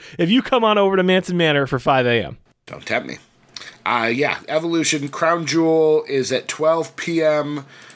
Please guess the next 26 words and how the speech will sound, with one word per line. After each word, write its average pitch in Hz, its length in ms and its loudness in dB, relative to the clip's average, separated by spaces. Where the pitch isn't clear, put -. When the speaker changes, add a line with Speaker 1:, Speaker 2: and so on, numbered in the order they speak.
Speaker 2:
They 120 100 -4
haven't 156 240 -2
announced 139 440 -2
the 135 60 -8
start 131 320 -2
time 123 200 -4
for 117 140 -10
Survivor 110 400 -4
Series, 98 380 -4
but 98 120 -6
I 90 60 -2
have 95 200 -6
to 104 100 -8
imagine 90 600 -8
it's 85 220 -14
gonna 82 200 -8
be 82 100 -10
seven 80 340 -6
A 80 140 -6
M. 76 160 -10
But 95 280 -4
there 151 320 0
is, 127 400 -2
if 117 240 -6
you're 156 240 0
ready, 147 460 -2